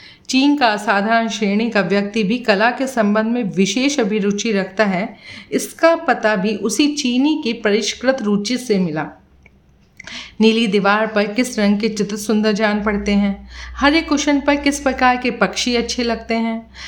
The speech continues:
सफ़ेद पर्दे के कोने में किस बनावट के फूल पत्ते खिलेंगे, इन सब विषय में चीनी उतनी ही जानकारी रखता था जितना किसी अच्छे कलाकार में मिलेगी। रंग से उसका अति परिचय यह विश्वास उत्पन्न कर देता था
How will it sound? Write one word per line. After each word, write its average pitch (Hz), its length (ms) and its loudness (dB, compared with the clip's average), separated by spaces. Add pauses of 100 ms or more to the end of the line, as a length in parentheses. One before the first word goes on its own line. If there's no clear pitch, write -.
(120)
सफ़ेद 262 540 2
पर्दे 220 260 4
के 220 140 -2
कोने 214 420 0
में 214 280 0
किस 269 220 0
बनावट 202 460 0
के 254 100 -2
फूल 202 320 0
पत्ते 214 260 0
खिलेंगे, 226 560 -2 (500)
इन 262 200 2
सब 254 380 0
विषय 202 340 0
में 208 240 0
चीनी 247 340 0
उतनी 285 420 2
ही 294 160 0
जानकारी 202 560 0
रखता 190 340 0
था 196 360 -2
जितना 240 360 0
किसी 202 320 -4
अच्छे 208 380 -4
कलाकार 185 540 0
में 190 160 0
मिलेगी। 156 520 -6 (580)
रंग 240 280 6
से 262 160 -2
उसका 208 280 0
अति 226 380 2
परिचय 190 440 0
यह 196 300 0
विश्वास 214 640 2
उत्पन्न 233 320 -2
कर 202 160 0
देता 180 340 -2
था 180 300 -6